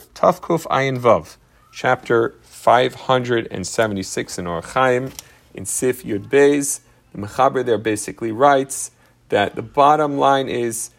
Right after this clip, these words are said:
Ein mas, that even though on the weekdays we definitely are quick to, to do these things, but Ein misanim v'lo zoakin v'lo masrim b'Shabbos v'yom tov sh-,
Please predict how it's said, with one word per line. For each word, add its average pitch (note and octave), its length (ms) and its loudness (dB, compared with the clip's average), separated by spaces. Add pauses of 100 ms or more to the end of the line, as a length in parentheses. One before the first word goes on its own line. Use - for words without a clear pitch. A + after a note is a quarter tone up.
(220)
Ein C#3+ 460 4
mas, A#2 380 -4
that A2 520 -4
even B2 220 -6
though B2 140 6
on A2 120 0
the G#2+ 60 -4
weekdays B2+ 500 -2
we G#2 120 -2
definitely A2 360 0
are F#2 60 0
quick C#3 320 -4
to, A2 320 -4
to G2 460 -6
do B2+ 260 -6
these D3 200 -2
things, C3 220 -6
but G2 320 -2
Ein D3 300 -2
misanim C#3 500 -2
v'lo C3 300 2
zoakin D#3 800 2 (280)
v'lo C#3 260 4
masrim D3+ 440 -2
b'Shabbos D#3+ 600 0
v'yom D3 300 2
tov - 360 -8 (460)
sh-, - 200 -10